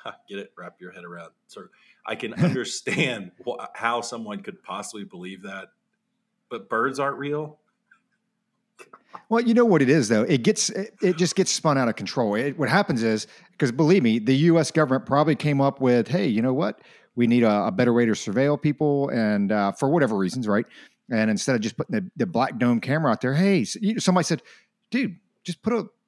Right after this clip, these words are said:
Speaker 2: fake bird on top of this thing and put a camera in there," right? Have it sit on a building that's, you know,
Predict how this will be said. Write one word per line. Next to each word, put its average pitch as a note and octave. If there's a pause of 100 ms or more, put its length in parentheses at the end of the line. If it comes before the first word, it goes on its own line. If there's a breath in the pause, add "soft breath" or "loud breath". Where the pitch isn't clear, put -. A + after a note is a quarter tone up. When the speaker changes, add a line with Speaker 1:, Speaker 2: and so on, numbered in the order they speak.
(380)
Speaker 2:
fake G3
bird F3+
on A#2+
top G2
of G2+
this F#2+
thing C3+
and C3
put F3
a E3+
camera G3
in D#2
there," D#2
right? G2+ (240)
Have D#3
it B2+
sit D#3+
on D#3+
a C#3
building C3+
that's, -
you F3
know, G#2+